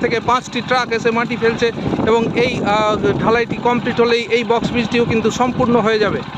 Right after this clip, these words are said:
আহ, এই হচ্ছে মাতৃধাম আবাসস্থলের পিছনে, আহ, তিন নম্বর, এইটি হচ্ছে চার নম্বর আর সামনে পাঁচ নম্বর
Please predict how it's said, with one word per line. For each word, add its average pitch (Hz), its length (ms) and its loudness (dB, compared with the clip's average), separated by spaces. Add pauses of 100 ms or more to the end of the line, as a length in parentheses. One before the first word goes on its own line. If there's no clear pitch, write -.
(560)
আহ, 220 320 -2
এই 254 160 2
হচ্ছে 247 240 0
মাতৃধাম 247 580 0
আবাসস্থলের 240 600 2
পিছনে, 254 380 0
আহ, 233 480 0
তিন 269 200 0
নম্বর, 247 520 2
এইটি 233 200 0
হচ্ছে 240 280 0
চার 254 180 2
নম্বর 254 460 2
আর 233 200 2 (460)
সামনে 233 280 2
পাঁচ 240 300 0
নম্বর 247 400 2